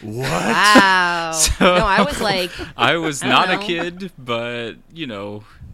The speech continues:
Speaker 2: I don't know, third grade?
Speaker 1: Yeah, I, I feel like I'm in the Sarah boat here. I definitely saw this movie as a kid.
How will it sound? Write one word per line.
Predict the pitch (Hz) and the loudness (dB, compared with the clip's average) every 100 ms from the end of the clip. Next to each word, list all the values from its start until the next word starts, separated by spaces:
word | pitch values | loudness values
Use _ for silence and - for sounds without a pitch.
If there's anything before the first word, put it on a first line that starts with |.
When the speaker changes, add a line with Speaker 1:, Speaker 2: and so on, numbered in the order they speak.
| - - - - _ - | -20 -20 -20 -20 _ -10
Speaker 2:
I | 180 | -8
don't | 233 | -6
know, | 202 | -6
third | - 185 214 | -6 -4 -4
grade? | 175 170 196 254 277 - - - - - - - - | -4 -4 -2 -6 -10 -12 -14 -14 -16 -20 -20 -20 -16
Speaker 1:
Yeah, | 107 110 135 170 156 117 92 | -8 -2 0 2 2 2 0
I, | 104 135 107 135 | -2 -2 -2 -4
I | 123 | -4
feel | - 160 | -4 -2
like | 156 131 | -2 0
I'm | 131 | -2
in | 120 107 | -2 -4
the | 107 | -6
Sarah | - 131 170 165 | -4 -2 -2 -4
boat | 92 90 85 - | -6 -8 -10 -10
here. | 90 85 82 82 - - - - | -10 -10 -10 -12 -14 -20 -14 -4
I | |
definitely | 123 170 143 | -2 0 -2
saw | 120 139 139 | -2 -2 -2
this | 113 | -2
movie | 120 104 90 | -4 -4 -6
as | - 113 127 117 | -2 0 0 -4
a | |
kid. | 98 - 127 117 78 73 | -10 -6 -4 -4 -6 -12